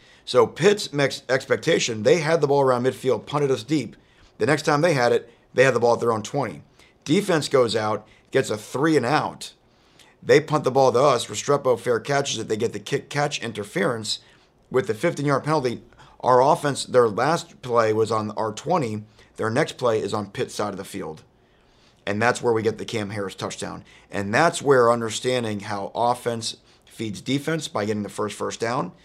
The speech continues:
defense feeds offense by getting the three and out, and special teams feeds both by the ability to flip the field. And that's really where the points come from. It's not just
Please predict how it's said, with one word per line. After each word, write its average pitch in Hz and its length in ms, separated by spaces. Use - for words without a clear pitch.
defense 123 400
feeds 107 240
offense 127 400
by 110 160
getting 107 160
the 98 80
three 110 260
and 104 80
out, 139 320
and 95 120
special 123 300
teams 139 340
feeds 104 300
both 123 380
by 101 140
the 104 80
ability 110 320
to 107 80
flip 110 160
the 98 80
field. 95 340
And 98 80
that's 127 280
really 139 260
where 110 140
the 104 100
points 104 320
come 98 220
from. 80 200
It's - 160
not 113 200
just 107 240